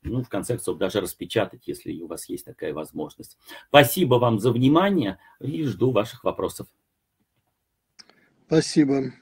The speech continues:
Speaker 2: Спасибо. Тут вот вопрос опять в буквах. Можно ли назначить пропофенон при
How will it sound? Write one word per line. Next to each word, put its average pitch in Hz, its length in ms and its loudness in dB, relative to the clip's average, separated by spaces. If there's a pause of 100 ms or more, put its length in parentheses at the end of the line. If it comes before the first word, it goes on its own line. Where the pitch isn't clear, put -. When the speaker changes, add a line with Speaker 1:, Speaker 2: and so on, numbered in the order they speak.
(1300)
Speaker 2:
Спасибо. 127 520 -2
Тут 143 360 -4
вот 139 320 0
вопрос 135 460 4
опять 123 320 2
в 110 100 -6
буквах. 135 500 2 (760)
Можно 135 340 -2
ли 131 120 2
назначить 127 720 -2
пропофенон 139 840 0 (1200)
при 143 340 4